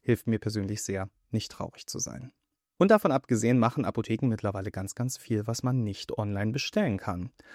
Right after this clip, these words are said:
Zum Beispiel wurde in der letzten Saison gegen Influenza und covid geimpft.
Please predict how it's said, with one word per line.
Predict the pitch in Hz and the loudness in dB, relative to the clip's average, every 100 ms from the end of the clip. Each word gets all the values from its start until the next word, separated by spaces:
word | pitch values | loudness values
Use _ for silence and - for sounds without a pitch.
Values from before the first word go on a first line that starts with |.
| - - | -20 -4
Zum | 190 | 2
Beispiel | 175 180 170 | 4 4 4
wurde | 156 156 | 4 4
in | 135 | 4
der | 113 | 4
letzten | 110 - 135 | 2 2 2
Saison | 143 131 98 117 196 _ | 2 2 0 0 -4 _
gegen | - 107 117 | -2 2 2
Influenza | 113 - - 101 95 117 | -2 -2 -2 0 -2 -4
und | - 175 | -4 -6
covid | - 104 92 - | -2 -2 -2 -6
geimpft. | 101 - - - - | -6 -6 -10 -16 -20